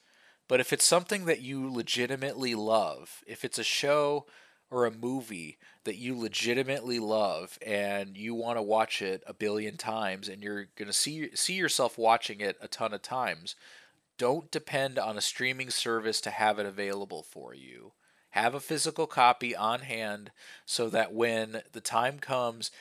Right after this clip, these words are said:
that the movie becomes too expensive to be on a streaming service, then people don't wanna pay the licenses for that movie,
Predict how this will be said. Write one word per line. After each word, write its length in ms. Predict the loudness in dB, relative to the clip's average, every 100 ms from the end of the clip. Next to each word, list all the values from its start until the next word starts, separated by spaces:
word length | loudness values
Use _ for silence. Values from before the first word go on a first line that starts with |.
| -20 -14
that 80 |
the 80 | -10
movie 300 | -4 -2 -2
becomes 360 | -4 -2 -2 0
too 200 | 0 0
expensive 640 | 0 0 0 2 0 0
to 100 | -4
be 160 | -4 2
on 220 | 4 4
a 60 | 0
streaming 400 | -2 -2 -4 -4
service, 640 | -2 -2 -2 -2 -2 -4 -2
then 280 | -2 -2
people 260 | -8 -6 -2
don't 160 | 0 0
wanna 160 | -2
pay 220 | -2 -2
the 100 | -2
licenses 880 | 0 0 0 -2 -4 -4 -6 -6 -8 -10 -20 _ _ _ _ _ _
for 520 | -2 2 4 4 2
that 200 | 2 2
movie, 540 | 0 -4 -2 -2 -4